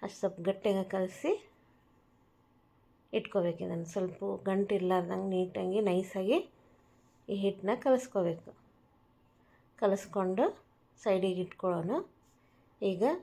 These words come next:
ಬ್ರೆಡ್ ತೊಗೊಂಡು ಈ ಆಲೂ ಮಸಾಲೆ ಏನ್ ಮಾಡಿದ್ವಿ ಅಲ್ಲ, ಅದನ್ನ ಒಳಗೆ ಸ್ಟಫ್ ಮಾಡಿ ಇನ್ನೊಂದು ಬ್ರೆಡ್ ಅದ್ರ ಮೇಲೆ ಇಡಬೇಕು.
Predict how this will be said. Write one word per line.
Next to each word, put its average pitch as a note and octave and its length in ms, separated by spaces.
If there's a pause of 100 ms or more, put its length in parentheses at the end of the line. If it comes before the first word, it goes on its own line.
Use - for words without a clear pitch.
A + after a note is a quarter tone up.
(160)
ಬ್ರೆಡ್ G3+ 320
ತೊಗೊಂಡು F#3+ 360
ಈ A3+ 280
ಆಲೂ F#3 320
ಮಸಾಲೆ G3+ 440
ಏನ್ G3 180
ಮಾಡಿದ್ವಿ F3+ 420
ಅಲ್ಲ, F3 180 (640)
ಅದನ್ನ G3 300 (160)
ಒಳಗೆ F#3 300
ಸ್ಟಫ್ G3+ 320
ಮಾಡಿ F#3 240
ಇನ್ನೊಂದು G#3 560
ಬ್ರೆಡ್ G3 260
ಅದ್ರ F#3 180
ಮೇಲೆ F#3+ 340
ಇಡಬೇಕು. G3 420